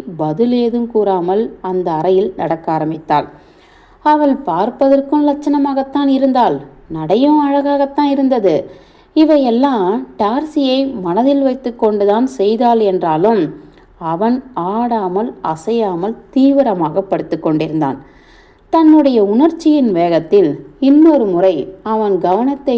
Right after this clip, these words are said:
ஈர்க்கும் முயற்சியில் எலிசபெத்தை நோக்கி, "மிஸ் எலிசா பெனட், என்னை போல நீங்களும் இந்த அறையில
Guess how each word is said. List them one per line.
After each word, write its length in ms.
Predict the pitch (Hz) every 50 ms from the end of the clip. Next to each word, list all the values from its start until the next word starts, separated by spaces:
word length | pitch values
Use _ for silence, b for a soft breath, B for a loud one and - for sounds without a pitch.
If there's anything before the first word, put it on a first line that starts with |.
| 214 185
ஈர்க்கும் 440 | 190 220 226 - - - 214 196 185
முயற்சியில் 640 | 170 170 175 185 180 180 - 165 156 151 170 180 214 - - - - -
எலிசபெத்தை 720 | - 185 220 262 269 - 285 269 247 240 214 - - 190 170 165
நோக்கி, 400 | 160 156 151 147 - - 202 202 170 135 - B B B B B B B B B B B B B _
"மிஸ் 420 | - 240 240 240 240 233 233 - - - - -
எலிசா 400 | - 226 269 311 311 - 359 349
பெனட், 400 | 339 - 220 175 180 240 - - - - - _ _ _ _ - 226 226
என்னை 260 | 240 247 254 269 302 302
போல 280 | 311 311 311 339 330 349 349 339 311 294 269 240 220
நீங்களும் 480 | 214 226 277 311 302 302 311 311 320 320
இந்த 200 | 294 269 233 226
அறையில 260 | 214 220 240 254 254